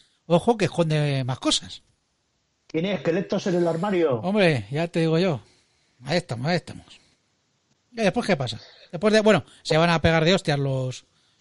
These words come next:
Speaker 1: los de Rosa, o sea, eh, los, los, los de, uy, los de Rosa, los de Nixonville contra los policías.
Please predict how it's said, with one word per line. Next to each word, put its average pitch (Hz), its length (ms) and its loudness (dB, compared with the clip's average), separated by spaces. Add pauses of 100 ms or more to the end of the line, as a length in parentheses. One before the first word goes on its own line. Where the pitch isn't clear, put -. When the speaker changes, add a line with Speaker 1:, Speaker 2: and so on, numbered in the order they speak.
(120)
Speaker 1:
los 135 160 -8
de 139 100 -4
Rosa, 214 340 0
o 139 80 -8
sea, 139 200 -6 (100)
eh, 120 220 -10
los, 113 520 -14 (920)
los, 117 1000 -14
los 127 160 -6
de, 127 320 -4
uy, 131 120 -4
los 110 160 -8
de 113 80 -8
Rosa, 131 240 -8
los 135 100 -2
de 143 80 -4
Nixonville 208 460 2
contra 165 340 2
los 151 160 0
policías. 151 560 -2